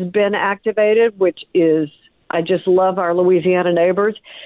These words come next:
We've got people lined up on highways trying to, to get in from Louisiana, although now they're going to have to stop because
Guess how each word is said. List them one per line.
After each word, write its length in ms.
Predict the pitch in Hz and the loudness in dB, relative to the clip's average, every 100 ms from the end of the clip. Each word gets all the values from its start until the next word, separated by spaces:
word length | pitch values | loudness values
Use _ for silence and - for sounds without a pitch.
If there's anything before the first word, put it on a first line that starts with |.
| - - | -12 -4
We've 160 | 170 | -2
got 240 | 196 180 - | -2 -4 -4
people 340 | 214 185 180 | -4 -2 -4
lined 400 | 156 170 185 196 | -2 -2 -2 0
up 160 | 180 180 | -2 -2
on 200 | 160 160 | -4 -4
highways 600 | 180 185 190 202 202 196 | -4 0 2 2 2 0
trying 380 | - 185 175 175 | -2 0 2 0
to, 200 | 160 170 | 2 0
to 160 | - 180 | 0 -2
get 160 | 180 175 | 0 2
in 180 | 180 175 | 2 2
from 160 | 180 | 2
Louisiana, 720 | 175 175 175 165 180 180 196 196 - _ - | 2 2 2 2 0 0 -2 -6 -12 _ -4
although 840 | 202 214 214 233 285 214 170 185 - _ _ - | -2 0 -2 0 2 2 2 -2 -6 _ _ -10
now 280 | 185 202 202 | -4 -2 0
they're 260 | 226 294 | 0 0
going 280 | 226 202 190 | -2 -2 -4
to 60 | 180 | -4
have 220 | 180 175 | -6 -6
to 100 | 175 | -16
stop 420 | - 180 160 151 | -6 -4 -4 -6
because 400 | 180 190 190 175 | -8 -8 -6 -8